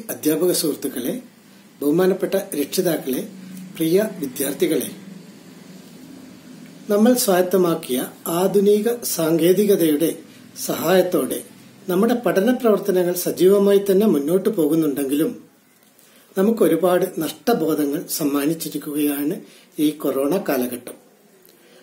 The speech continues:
നമ്മുടെ പ്രിയപ്പെട്ട വിദ്യാലയത്തിൽ നിന്നും അധ്യാപകരിൽ നിന്നും കൂട്ടുകാരിൽ നിന്നുമൊക്കെ അകന്ന് വീടുകളിൽ അടച്ചിടപ്പെട്ട അവസ്ഥ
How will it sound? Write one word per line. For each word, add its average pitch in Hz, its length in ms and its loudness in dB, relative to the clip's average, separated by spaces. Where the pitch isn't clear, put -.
നമ്മുടെ 196 360 4
പ്രിയപ്പെട്ട 202 520 2
വിദ്യാലയത്തിൽ 170 800 2
നിന്നും 143 260 0
അധ്യാപകരിൽ 180 760 4
നിന്നും 131 300 0
കൂട്ടുകാരിൽ 180 680 2
നിന്നുമൊക്കെ 151 640 0
അകന്ന് 139 400 2
വീടുകളിൽ 208 540 4
അടച്ചിടപ്പെട്ട 185 680 2
അവസ്ഥ 165 440 -2